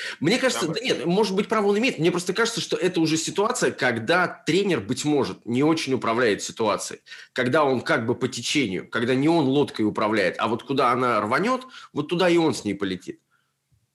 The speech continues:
Speaker 2: Ну, это такие маркеры на пресс-конференциях, э, к ним тоже нужно как бы поаккуратнее относиться. Тут еще нужно понимать, какой темперамент у человека. Мы с тобой, кстати, оба чуть-чуть,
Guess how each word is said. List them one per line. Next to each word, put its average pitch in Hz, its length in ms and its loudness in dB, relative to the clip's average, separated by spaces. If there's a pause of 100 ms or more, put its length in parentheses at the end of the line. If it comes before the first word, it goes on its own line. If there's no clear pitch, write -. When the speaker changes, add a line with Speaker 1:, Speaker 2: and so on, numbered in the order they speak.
(240)
Speaker 2:
Ну, 240 200 -2
это 202 260 -4
такие 196 360 -4
маркеры 147 720 0
на 135 120 -4
пресс-конференциях, 143 1120 -2
э, 110 200 2
к - 100 -16
ним 139 180 -2
тоже 131 260 0
нужно 113 480 -4
как 104 140 -20
бы 92 140 -20
поаккуратнее 123 560 0
относиться. - 460 -4
Тут 113 160 -8
еще - 200 -2
нужно 117 240 -2
понимать, 127 380 0 (180)
какой 123 260 2
темперамент 143 600 0
у 120 60 -8
человека. 113 840 0
Мы 143 120 0
с 147 60 -4
тобой, 131 300 0
кстати, 110 480 -4
оба 123 340 -2 (220)
чуть-чуть, 147 520 -2